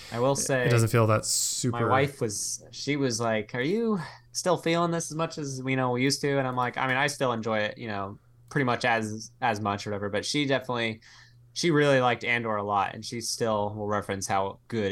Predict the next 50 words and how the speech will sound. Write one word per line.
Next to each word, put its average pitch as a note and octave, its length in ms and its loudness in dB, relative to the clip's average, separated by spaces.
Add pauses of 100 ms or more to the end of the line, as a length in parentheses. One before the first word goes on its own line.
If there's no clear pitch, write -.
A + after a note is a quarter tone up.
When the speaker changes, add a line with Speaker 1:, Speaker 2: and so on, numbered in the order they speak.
(120)
Speaker 1:
Andor F#2+ 300 -4
was F2+ 160 -6
every F2+ 200 -6
week F2 180 -4
and F2 80 -6
how F2 140 -2
much F2 200 -4
it - 80 -8
engaged E2+ 440 -6
her D#2 100 -8
compared E2 460 -10
to E2 80 -10
Mandalorian. D#2+ 460 -10
Like, A2 160 -4
just - 140 -2
'cause C3+ 120 0
it C3 80 0
doesn't C3+ 220 0
have B2 220 0
the G#2+ 80 -6
same A2 520 -4 (800)
continuous B2+ 720 0
thread A#2 340 0
of, G2 180 -4 (360)
I F#2+ 140 -4
don't F#2 80 -8
know, F2 140 -8
ang-, G2 280 -4 (220)
uh, F2 320 -2
you F2+ 80 -8
know, F2 220 -6
on G#2+ 180 2
your G2 140 0
edge G2 140 0
of F2+ 60 -12
your F2 140 -4
seat F#2 260 -4
kind F2 180 -6
of E2+ 100 -8
thing, E2+ 320 -8
which F2 200 -10
is E2+ 180 -8
what F2+ 140 -6
Andor E2+ 300 -4
had, E2 200 -4
I D#2+ 80 -6
feel E2+ 160 -10
like, D#2+ 160 -8
really E2+ 180 -6
well. D#2 380 -8